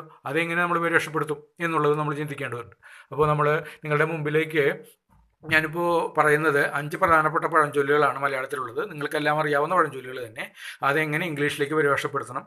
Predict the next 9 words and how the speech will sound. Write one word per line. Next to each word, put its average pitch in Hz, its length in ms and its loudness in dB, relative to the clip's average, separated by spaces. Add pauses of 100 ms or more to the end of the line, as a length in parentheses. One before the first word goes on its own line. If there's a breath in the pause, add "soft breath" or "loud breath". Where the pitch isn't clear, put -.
(100)
എന്നാണ് 143 240 -4
നമ്മൾ 127 180 -6
ചിന്തിക്കുന്നത്. 135 420 -10 (300 loud breath)
"ജാത്യാലുള്ളത് 143 760 2 (160)
തൂത്താൽ 147 360 -2
പോകുമോ?" 120 480 -10 (520)
"ജനിച്ച 143 420 0
കാലങ്ങളിലുള്ള 143 800 2
ശീലം 123 380 -8